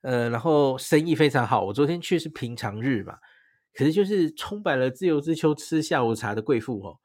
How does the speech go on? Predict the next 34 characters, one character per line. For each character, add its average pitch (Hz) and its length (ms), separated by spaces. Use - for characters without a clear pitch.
现 311 160
场 185 140
好 139 60
像 240 180
只 180 100
有 147 100
一 127 120
个 170 100
男 117 220
生， 120 120
除 156 200
了 190 100
我 135 100
之 123 140
外， 151 140
我 123 120
只 - 140
看 135 180
到 117 140
一 104 60
个 101 100
男 107 180
生， 107 240
全 120 220
部 147 100
都 143 140
是 135 260
女 107 160
生 123 280
在 127 80
那 117 80
边 117 200
吃 104 300
哦。 104 160